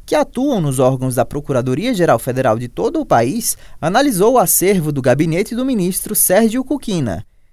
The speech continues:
Trata-se de recursos especiais e agravos em recursos especiais que envolviam a participação de autarquias e fundações públicas federais. Do total de trezentos e trinta e seis processos,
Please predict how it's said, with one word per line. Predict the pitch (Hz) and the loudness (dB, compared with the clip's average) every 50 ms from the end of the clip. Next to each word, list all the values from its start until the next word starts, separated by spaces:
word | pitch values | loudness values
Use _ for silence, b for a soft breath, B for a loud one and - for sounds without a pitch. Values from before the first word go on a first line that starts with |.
| _ _ _ _ | _ _ _ _
Trata-se | - 135 151 151 - 190 - 151 135 | 2 2 2 2 2 0 -2 -2 -2
de | 127 127 | 0 2
recursos | 135 139 143 - - 240 285 277 - 220 185 | 2 2 2 0 -2 -2 -2 0 0 0 2
especiais | 233 269 - - - 247 214 - - - 120 113 120 151 - - - | 4 4 4 2 2 2 2 2 2 2 4 4 4 4 4 2 0
e | - - 170 | 0 2 2
agravos | 143 127 135 135 151 226 269 247 202 175 151 | 2 4 4 4 4 4 4 2 0 -2 -2
em | 160 147 | 0 0
recursos | 147 147 - - 131 127 - - 120 123 | 0 -2 -2 -4 -8 -10 -8 -8 -8 -6
especiais | 123 120 - - 135 123 - - 131 131 160 185 170 131 - - b b b - | -6 -4 -4 -2 -2 -2 -2 0 2 4 4 4 2 0 -4 -8 b b b -14
que | - 160 196 | -8 -6 -4
envolviam | 247 277 277 294 240 156 127 143 165 175 190 | -2 0 2 2 0 0 0 -2 -2 -2 0
a | 214 202 | -2 0
participação | - 226 269 - - - 359 - - 240 202 - - - 123 113 | 0 0 -2 0 -2 -6 -4 0 2 2 2 2 0 -2 -2 -4
de | 117 117 | -2 -2
autarquias | 107 117 - - 165 - - - - 202 226 262 269 - - - | -2 -2 -2 -2 -4 -6 -6 -8 -8 -6 -2 0 0 0 -2 -2
e | 233 | -6
fundações | - - 262 262 247 - - 214 247 - | -6 -4 -4 -2 -2 -2 -4 -4 -4 -4
públicas | - - 190 185 202 220 - 220 220 - | -4 -4 -4 -4 -4 -4 -4 -4 -2 -2
federais. | - 254 247 294 294 - 143 98 90 - - - - - _ _ _ _ _ _ _ _ _ | -2 0 2 2 4 4 2 2 0 -4 -8 -8 -10 -14 _ _ _ _ _ _ _ _ _
Do | - 139 139 | -6 -6 -4
total | - 160 139 - 151 | -2 -2 0 2 2
de | 156 147 151 | 2 2 0
trezentos | 151 - 170 151 147 147 208 277 311 - 233 226 | 0 2 2 2 2 0 -2 -2 -4 -4 -4 -4
e | 233 | -4
trinta | 170 - 233 302 339 262 | -6 -6 -8 -4 -4 -2
e | 180 | -2
seis | - - 160 135 120 - | 0 0 0 0 0 -2
processos, | - 226 254 269 - - 151 156 208 214 - - 110 - - - | -2 -2 -2 0 0 0 2 2 2 2 0 -4 -6 -6 -8 -8